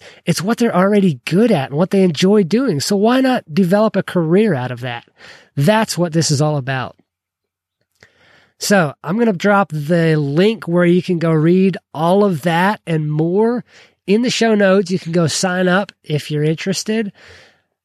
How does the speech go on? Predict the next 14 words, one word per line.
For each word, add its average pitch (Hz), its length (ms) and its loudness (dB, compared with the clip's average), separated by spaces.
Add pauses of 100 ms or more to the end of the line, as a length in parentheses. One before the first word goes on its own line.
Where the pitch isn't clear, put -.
(380)
I'm 156 160 -2
only 247 300 2
taking 220 480 2
fifteen 190 1080 -2 (920)
father-son 180 840 0
pairs 156 640 -2
this - 260 -6
year. 139 200 -4
So 147 100 -4
that 180 120 2
would 196 100 -4
be 190 80 4
thirty 196 400 2
people. 139 520 -4